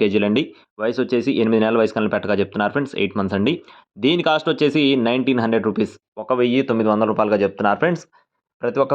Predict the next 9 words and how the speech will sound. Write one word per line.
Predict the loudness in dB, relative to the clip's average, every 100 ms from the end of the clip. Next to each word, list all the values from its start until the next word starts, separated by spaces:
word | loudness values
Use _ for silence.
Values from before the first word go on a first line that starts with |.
| 2
కోడిలో | 4 4 4
కూడా | 2
ఖచ్చితంగా | 0 -2 -2 0
డిస్కౌంట్ | 0 0 -2 -2
ఉంటుందండి, | -2 0 2 2 0
ఫిక్స్డ్ | -4 -2
అమౌంట్ | 0 -2 -2
అయితే | -6 0
కాదు. | 0 4